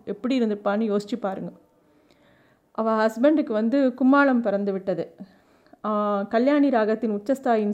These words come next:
ஸ்வரத்தை ஒரே மூச்சாய் பிடித்துக்கொண்டு இரண்டு கையிலும் இரண்டு ஓலை பட்டாசுகளை பக்கத்து விளக்கில் ஏற்றி அவள் மு-, முகத்தில் எரியிலே பிடித்தான். படார். அந்த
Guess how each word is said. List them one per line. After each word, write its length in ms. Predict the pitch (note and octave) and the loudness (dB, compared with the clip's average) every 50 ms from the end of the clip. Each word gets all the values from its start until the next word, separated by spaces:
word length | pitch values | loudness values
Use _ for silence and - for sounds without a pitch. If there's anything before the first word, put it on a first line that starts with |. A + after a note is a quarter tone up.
| G3+ - | -2 0
ஸ்வரத்தை 360 | G#3+ G3+ G#3 G#3 - A3+ G#3 | 0 0 2 2 0 0 2
ஒரே 300 | F#3+ G3+ A3 B3 C4 C4 | 4 4 4 4 6 4
மூச்சாய் 440 | A#3+ A3+ A3 - B3 A#3 A3 A3 A3 | 2 0 0 0 0 0 0 0 -2
பிடித்துக்கொண்டு 640 | A3 A3 A3+ - B3+ A#3+ - G#3+ G3 G3 G3+ A#3+ A3+ | -4 -4 -4 -4 -6 -4 -2 -4 -4 0 0 0 0
இரண்டு 300 | G#3 A3 A3+ A3+ G#3+ G#3 | 0 0 0 0 0 0
கையிலும் 340 | - G#3+ A3+ A#3 B3+ B3+ A#3 | 0 0 2 2 2 2 2
இரண்டு 320 | G3 G#3 G#3+ G#3 G#3 F#3+ | 2 2 0 0 0 0
ஓலை 260 | F#3+ G3+ A3+ A#3+ C4 | 2 2 2 2 2
பட்டாசுகளை 680 | B3 - A3 A3 - G#3 G3 G3 - G3+ G3+ G3 G3 G3+ | 0 -2 -4 -2 0 0 0 0 -2 -4 -2 0 0 0
பக்கத்து 500 | G#3 G#3 - G3 - - C4 B3 - C4 | -2 -2 -4 -2 0 -2 -2 0 0 2
விளக்கில் 380 | A#3 G3 G3 G3+ - G3+ F#3+ F3+ | 2 2 0 0 -2 -2 0 0
ஏற்றி 280 | F#3 G3 F#3+ - A#3+ | 0 -2 -2 0 0
அவள் 260 | A3 F#3 F#3 F#3 F3+ F3 | 0 0 0 -2 -4 -6
மு-, 180 | E3+ G2+ - - _ _ _ _ _ _ _ _ _ _ _ _ | -10 -12 -14 -16 _ _ _ _ _ _ _ _ _ _ _ _
முகத்தில் 500 | - F#3+ G#3 C4 C4 C4 - C4 B3+ A3+ | -4 0 2 2 2 0 -2 -2 0 2
எரியிலே 380 | G3+ F#3+ F#3+ G3+ F#3+ G#3+ G#3+ A3 - | 2 2 0 0 0 0 0 0 0
பிடித்தான். 440 | - G3+ G#3 G3+ - G3+ F3 E3 - - - | -2 -4 -4 -2 -2 -2 -2 -4 -6 -6 -6
படார். 440 | G3+ F#3 - G#3 F#3+ - - - - _ _ _ _ _ _ _ _ _ _ _ _ _ _ _ _ _ _ _ _ _ _ _ _ _ _ _ _ _ _ _ | -2 2 2 2 2 2 -2 -6 -16 _ _ _ _ _ _ _ _ _ _ _ _ _ _ _ _ _ _ _ _ _ _ _ _ _ _ _ _ _ _ _
அந்த 180 | - G3 G3 | -10 -8 -8